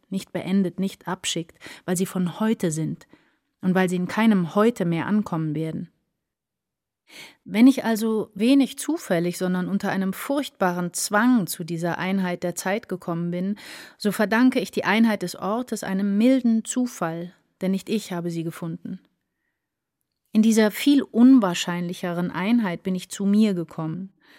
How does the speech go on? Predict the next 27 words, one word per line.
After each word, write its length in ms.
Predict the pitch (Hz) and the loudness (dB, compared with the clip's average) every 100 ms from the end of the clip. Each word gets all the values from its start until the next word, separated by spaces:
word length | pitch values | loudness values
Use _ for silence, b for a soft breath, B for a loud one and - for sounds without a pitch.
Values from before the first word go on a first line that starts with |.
| b b | b b
Und 140 | 185 | -4
ich 100 | 185 | -4
kenne 220 | - 196 190 | 2 2 2
mich 180 | 170 | 0
aus 300 | 185 220 233 | 0 0 0
in 160 | 156 147 | -4 -4
ihr, 240 | 156 165 | -4 -4
oh, 320 | - 190 185 170 | -2 -2 -2 -4
<laughs> 100 | - | -6
und 220 | 196 165 180 | -8 -8 -4
wie 260 | 202 202 | -2 -2
sehr. 480 | 175 185 185 156 185 B B B - | 0 0 0 -2 -8 B B B -8
Denn 120 | 170 | -6
eigentlich 680 | - 208 247 202 175 180 - | -2 2 2 0 -2 -6 -4
ist 180 | - - | -8 -2
der 140 | 175 170 | -2 2
Ort 320 | 190 185 180 | 2 2 0
nur 160 | 180 | 0
eine 220 | 180 170 156 | 0 -4 -4
Gasse. 520 | 175 180 - 147 147 _ _ _ _ _ _ | -6 -6 -8 -10 -12 _ _ _ _ _ _
Vielmehr 340 | _ 196 180 165 | _ -2 -2 -2
ein 120 | 175 | -4
kleines 500 | - 196 185 165 - | -2 0 0 -2 -6
Stück 440 | - 208 - - _ | -2 -2 -4 -16 _
von 160 | - 160 | -8 -6
der 120 | 143 | -4
Ungargasse. 760 | 190 196 151 147 156 - 160 | -2 -2 -4 -8 -10 -10 -12